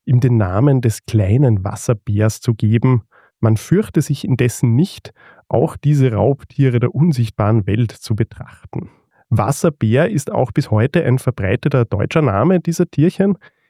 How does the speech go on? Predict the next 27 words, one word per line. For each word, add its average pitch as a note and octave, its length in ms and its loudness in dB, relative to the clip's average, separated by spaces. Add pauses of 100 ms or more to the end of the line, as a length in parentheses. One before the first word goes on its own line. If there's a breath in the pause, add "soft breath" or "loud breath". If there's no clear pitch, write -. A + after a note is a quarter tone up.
(200 soft breath)
die D3 320 2
tatsächlich - 680 -2
ein G#2 160 2 (100)
bisschen G#3 400 0
an B2 140 0
knuffige D#3 480 -2
Bärchen C#3 580 0
erinnern. G#2 480 2 (420)
Ihre G#2 240 2
wissenschaftliche F3+ 580 0
Bezeichnung D3 440 0
ist - 320 -6
Tardigrada. C#3 1040 0 (260 soft breath)
Das A2+ 300 -2
setzt - 280 -4
sich - 220 -4
lateinisch B2 600 0
zusammen B2+ 460 0
für A#2+ 420 0
langsam A#2 840 -2
Schreitende. G2 960 0 (340 soft breath)
Und A#2 200 0
auch B2 240 -2 (260)
dieser G3+ 280 0
Name E3 340 2
passt - 440 -4
gut, E3 500 -2